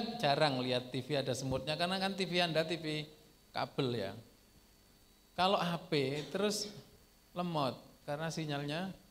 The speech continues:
nggak kuat. Nah, konon kata guru ini yang saya percaya, percaya puluhan tahun sampai sekarang, berdoa itu di dalam melakukan aktivitas, termasuk aktivitas belajar, itu untuk nge-match-kan antennya itu.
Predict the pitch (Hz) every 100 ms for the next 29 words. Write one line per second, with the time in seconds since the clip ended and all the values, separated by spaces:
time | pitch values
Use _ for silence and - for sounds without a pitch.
0 | - 131 120 98 - 110 101 - - 123
1 | 120 135 131 135 160 143 139 135 127 135
2 | 131 120 117 147 135 123 135 135 139 147
3 | 147 151 151 - 147 151 147 147 143 147
4 | - - - - 139 139 139 139 127 131
5 | 143 160 - - - - - - - -
6 | 139 131 117 127 117 120 156 165 - -
7 | - - 139 - 147 160 147 143 - 113
8 | 143 165 - - - - - - - -
9 | 139 135 127 131 135 127 139 135 127 135
10 | 135 127 117 117 131 127 120 127 127 131
11 | 127 123 123 101 - 104 117 - - -
12 | - - 156 202 190 185 190 165 160 165
13 | - 147 147 147 143 139 135 123 101